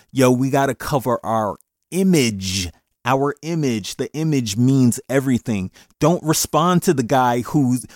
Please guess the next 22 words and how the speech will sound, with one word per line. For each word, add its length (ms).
who 120
was 180
actually 440
wronged. 880
Let's 320
talk 320
about 280
George 600
Floyd. 960
Let's 200
talk 240
about 280
George 440
fucking 520
Floyd 600
so 260
it 80
looks 380
good 560
on 200
social 580
media. 600